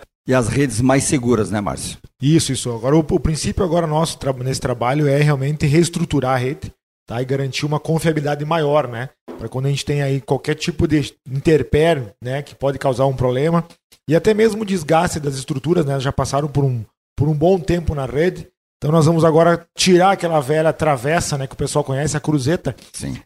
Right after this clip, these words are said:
Speaker 2: de madeira e o isolador antigo de vidro, e já vamos começar a trabalhar agora essas novas com fibra de vidro, tá? Uma tecnologia melhor, e em alguns casos a metálica. Então a gente vai vir pra fibra de vidro e pro ferro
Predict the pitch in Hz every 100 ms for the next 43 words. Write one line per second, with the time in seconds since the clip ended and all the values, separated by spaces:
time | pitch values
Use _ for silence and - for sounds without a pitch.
0 | - 143 156 135 147 185 156 135 156 143
1 | 135 160 151 131 - 175 160 131 113 185
2 | 175 135 - _ _ - 143 165 160 165
3 | 160 151 156 151 143 147 139 143 147 139
4 | 139 143 147 143 - 151 135 - 185 180
5 | 156 127 175 240 240 _ _ _ 131 151
6 | 143 143 - 147 117 147 147 165 160 196
7 | - _ _ - 190 185 196 - 170 165
8 | 160 160 170 170 175 - 165 135 - 120
9 | 139 151 143 147 139 151 135 143 139 185
10 | 185 175 165 208 202 214 202 214 175 156
11 | 131